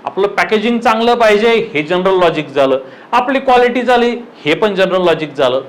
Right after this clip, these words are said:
दुकानदाराची एक सिंपल मानसिकता आहे बॉस, मला जी आजपर्यंत कळाली, एव-, एवढ्या वर्षांमध्ये एवढ्या उद्योजकांना कन्सल्ट करून, लोकांचे गाऱ्हाणे ऐकून मला एक गोष्ट समजते,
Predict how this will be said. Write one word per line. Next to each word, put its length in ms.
दुकानदाराची 580
एक 80
सिंपल 340
मानसिकता 440
आहे 80
बॉस, 220
मला 200
जी 120
आजपर्यंत 400
कळाली, 320
एव-, 100
एवढ्या 280
वर्षांमध्ये 680
एवढ्या 260
उद्योजकांना 600
कन्सल्ट 500
करून, 500
लोकांचे 460
गाऱ्हाणे 340
ऐकून 340
मला 240
एक 100
गोष्ट 240
समजते, 480